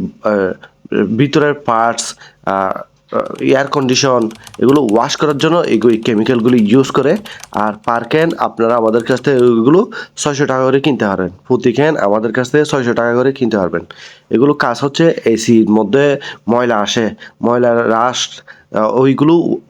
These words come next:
ক্লিন করার জন্য এই কেমিক্যালগুলো ইউজ করা হয়। এ-, এসি এবং গাড়ির ভিতরের অংশ, ইঞ্জিনের অংশ, ইঞ্জিনের ভিতরের অংশ,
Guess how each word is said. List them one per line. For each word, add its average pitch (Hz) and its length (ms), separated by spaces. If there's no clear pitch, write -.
ক্লিন 180 260
করার 180 260
জন্য 190 200
এই 113 240
কেমিক্যালগুলো 135 640
ইউজ 170 240
করা 117 220
হয়। 92 220
এ-, 101 260
এসি 123 440
এবং 127 200
গাড়ির 120 360
ভিতরের 151 340
অংশ, 151 280
ইঞ্জিনের 131 460
অংশ, 123 260
ইঞ্জিনের 117 520
ভিতরের 139 340
অংশ, 131 260